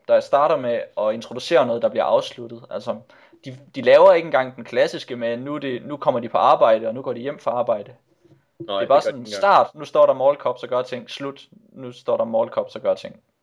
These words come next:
Speaker 1: Øhm, så det kommer faktisk til at virke,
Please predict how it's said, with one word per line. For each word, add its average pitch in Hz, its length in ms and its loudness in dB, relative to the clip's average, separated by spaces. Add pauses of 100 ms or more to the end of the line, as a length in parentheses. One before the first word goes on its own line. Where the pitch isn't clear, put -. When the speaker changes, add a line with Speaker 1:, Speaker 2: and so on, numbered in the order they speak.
(880)
Speaker 1:
Øhm, 110 360 -12 (240)
så - 120 -4
det 117 100 -4
kommer 117 220 2
faktisk 151 360 -4
til - 100 -6
at 131 120 0
virke, 165 300 -2